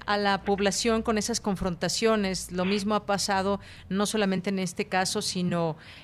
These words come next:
en momentos, eh, y en informaciones tan importantes como las que derivan de la pandemia, por ejemplo.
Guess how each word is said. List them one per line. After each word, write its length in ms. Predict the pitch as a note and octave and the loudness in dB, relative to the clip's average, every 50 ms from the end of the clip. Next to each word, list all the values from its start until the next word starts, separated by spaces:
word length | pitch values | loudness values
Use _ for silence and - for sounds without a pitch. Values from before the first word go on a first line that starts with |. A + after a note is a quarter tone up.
| - | -8
en 120 | - F3 F3 | -4 0 2
momentos, 560 | F3+ F3+ F#3+ F#3+ G3 G3 B3 B3+ - - - - - - - | 2 4 4 2 2 2 0 -2 -2 -8 -14 -18 -18 -16 -10
eh, 220 | - F#3 F3 E3+ E3 | -6 -6 -4 -4 -2
y 120 | E3 E3+ | -2 0
en 300 | F3 E3+ E3+ E3+ E3 E3 | 0 0 0 0 0 0
informaciones 640 | E3 E3 - - F3 E3 F3 E3+ - G3 G3+ G#3+ G#3 | -2 -2 -2 -4 -2 -2 -2 -2 0 -2 -2 -2 -2
tan 160 | - G#3 F#3+ | -2 -2 0
importantes 920 | F#3 F3 F3 - E3+ E3+ - - G3 G3 G3 G3 - A3+ A#3+ - - - - - - - - - - - | 0 -2 -2 -4 -6 -4 -2 0 2 2 2 2 0 0 0 0 -4 -6 -12 -18 -18 -18 -18 -20 -10 -4
como 800 | F3+ F3+ F3 E3+ E3+ E3+ E3+ E3+ E3+ E3 E3 E3 D#3+ D#3+ D#3+ D3+ D3+ | -2 0 0 2 2 2 2 2 0 0 0 0 -2 -2 -4 -6 -4
las 260 | D#3+ E3 E3 E3 - - | -4 -4 -2 -4 -2 -2
que 100 | - E3+ | 0 2
derivan 340 | E3+ E3+ F#3+ G3+ G3+ G3 | 2 2 4 4 4 4
de 80 | F#3 F#3 | 4 2
la 120 | F#3+ F#3 | 2 2
pandemia, 500 | F#3 A3+ A3+ B3 D4+ D#4+ C#4+ B3 G#3+ G3 | 2 2 2 2 2 2 2 2 0 0
por 140 | D#3 G3 G3 | 2 0 0
ejemplo. 480 | F#3+ F#3 - D4 D4 C4+ - A#3+ G#3+ | 0 0 0 -2 -2 -2 0 0 -2